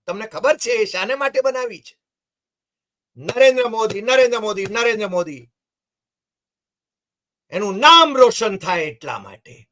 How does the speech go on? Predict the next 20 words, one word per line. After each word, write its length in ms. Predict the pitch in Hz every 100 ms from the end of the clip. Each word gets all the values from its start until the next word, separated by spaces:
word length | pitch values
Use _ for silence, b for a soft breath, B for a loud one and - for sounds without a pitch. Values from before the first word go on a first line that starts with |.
| _ _ -
સરદાર 440 | 180 165 214 226
પટેલ 380 | 226 220 208 208
પ્રત્યેનો 560 | 208 190 - 196 190 180
કોઈ 440 | - 247 370 370
ભાવ 300 | 277 214 226 208
એમાં 260 | 190 180
નહોતો. 380 | 160 143 127 120 107 _ _ _ _ _ _
અમારી 300 | 143 185 196
પાસે 380 | 196 185 175 196 180 - _ _ _ _ _ _ _ _ -
એના 500 | 180 180 175 147 - _ _
પુરાવા 540 | 175 170 147 117 104
છે. 220 | - - _ _ _ _ _ _ _ _ _ _ _ _ _ _ _ _ _ _ _ _ 208
અને 240 | 269 311 311 277 _ _ _ -
અમે 180 | 214 269
સામાન્ય 500 | - 254 285 330 339
રીતે 260 | 277 285 277
આવા 240 | 240 247
શબ્દ 300 | 233 233 196
પ્રયોગો 440 | 240 240 233 220 214
ન 140 | 208